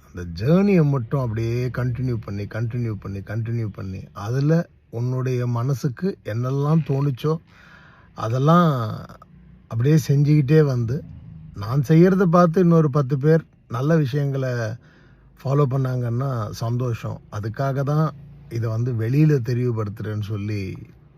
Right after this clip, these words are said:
நீ பண்ண நல்ல விஷயங்கள் எல்லாத்தையும் மக்களுக்கு ஒரு வீடியோ கிளிப் மூலமா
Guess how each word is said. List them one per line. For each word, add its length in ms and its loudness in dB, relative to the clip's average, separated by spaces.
நீ 120 -4
பண்ண 300 -4
நல்ல 320 -2
விஷயங்கள் 440 -4
எல்லாத்தையும் 640 -10
மக்களுக்கு 960 -4
ஒரு 160 -6
வீடியோ 360 2
கிளிப் 280 -4
மூலமா 460 -4